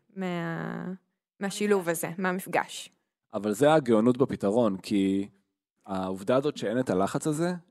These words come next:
Speaker 2: היא הרבה מאוד נבעה, אני חושב שרועי נתן אנלוגיה על הט-, על האייפון,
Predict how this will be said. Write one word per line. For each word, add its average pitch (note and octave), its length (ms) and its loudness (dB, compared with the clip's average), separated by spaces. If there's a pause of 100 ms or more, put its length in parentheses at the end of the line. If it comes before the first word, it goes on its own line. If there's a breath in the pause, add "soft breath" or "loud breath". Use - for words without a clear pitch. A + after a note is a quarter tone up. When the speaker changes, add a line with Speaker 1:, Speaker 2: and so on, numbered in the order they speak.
(100)
Speaker 2:
היא G#2 200 0
הרבה G#2 240 4
מאוד D3+ 260 0
נבעה, B2+ 480 0 (180)
אני G#2 140 -6
חושב C3+ 140 -2
שרועי A2+ 380 4
נתן A#2+ 240 0
אנלוגיה A2 380 0
על G2+ 100 0
הט-, F#2+ 280 -4
על G2+ 120 0
האייפון, G2 440 -2